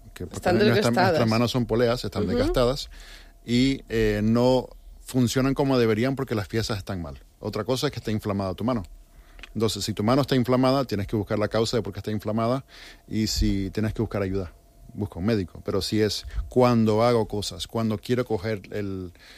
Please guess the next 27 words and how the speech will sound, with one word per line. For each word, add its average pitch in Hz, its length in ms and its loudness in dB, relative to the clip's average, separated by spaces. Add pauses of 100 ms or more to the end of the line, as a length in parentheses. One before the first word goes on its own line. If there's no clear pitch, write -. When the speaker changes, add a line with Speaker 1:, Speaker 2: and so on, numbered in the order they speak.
(300)
Speaker 1:
el, 90 260 -10
el 107 100 -2
litro 110 260 0
de 101 80 0
agua, 90 400 -4
cuando 113 560 2
quiero 123 300 2
coger 110 280 0
la 104 140 0
compra 107 320 -2
de 104 60 0
Mercadona 98 460 -4
me 90 100 -6
duele, 95 420 -2
y 107 100 -4
cuando 104 280 -2
estoy 113 220 4
en 110 120 2
reposo 104 380 -4
sin 104 180 -6
hacer 101 260 -4
nada, 95 280 -6
viendo 107 240 -2
el 90 80 -10
techo, 92 340 -10
¿estoy 92 240 -8
bien? 120 240 -4